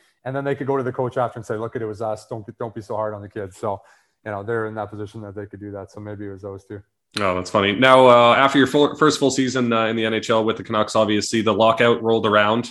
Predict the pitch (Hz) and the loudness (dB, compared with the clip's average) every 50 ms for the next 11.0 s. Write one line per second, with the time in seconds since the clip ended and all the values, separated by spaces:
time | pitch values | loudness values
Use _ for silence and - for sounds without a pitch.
0 | - - 113 110 110 110 110 107 104 95 - _ - - - - _ - 123 104 | -6 -2 2 4 4 4 4 2 0 -4 -8 _ -20 -20 -20 -8 _ -2 -2 -2
1 | - 131 120 123 - - 131 123 127 123 117 117 113 104 113 110 110 110 113 - | 0 2 2 2 4 2 2 4 4 4 4 4 4 4 4 6 6 6 4 4
2 | - 110 107 104 104 104 101 104 104 98 - 117 110 - 107 107 107 - 117 110 | 2 0 0 0 0 -2 -2 0 0 0 0 -2 0 0 0 0 0 -2 -4 -4
3 | 107 101 - 113 104 98 - - 113 107 107 107 98 101 95 113 110 104 95 107 | -4 -2 -2 -2 -2 -2 -2 -4 -4 -2 -2 -2 -2 0 2 2 2 2 2 0
4 | 104 98 - - 110 - - 104 107 110 120 120 117 113 113 - 107 104 107 117 | -2 -2 -2 -4 -4 0 2 2 2 2 2 0 -2 -2 -2 -2 -2 0 0 0
5 | 127 127 127 117 107 104 104 - - 110 101 - 107 101 98 98 98 107 101 101 | 0 0 0 0 2 0 0 -2 -4 -6 -4 -2 -2 -2 -2 0 0 0 0 2
6 | 104 95 110 110 104 95 98 90 - - 107 98 104 110 117 117 - 117 117 117 | 2 0 2 0 2 0 0 -2 0 0 2 2 2 2 0 0 0 0 0 0
7 | - 120 120 131 156 - _ _ _ _ _ _ _ _ _ _ _ _ _ _ | 0 0 -2 -2 -4 -8 _ _ _ _ _ _ _ _ _ _ _ _ _ _
8 | _ _ _ - - - 127 143 147 165 185 185 220 196 123 117 - 131 151 214 | _ _ _ -20 -18 -12 -6 -2 -2 0 2 2 2 2 2 0 -2 0 0 0
9 | 254 170 139 120 104 - - - 131 127 123 120 120 123 123 120 123 123 165 156 | 2 0 0 -2 -2 -8 -16 -12 -8 -6 -6 -4 -4 -4 -6 -6 -10 -12 -12 -12
10 | 143 135 143 143 135 143 143 143 143 135 127 139 139 131 127 123 143 143 - 127 | -10 -8 -8 -4 -4 -4 -4 -4 -6 -8 -6 -4 -4 -4 -4 -4 -4 -6 -8 -12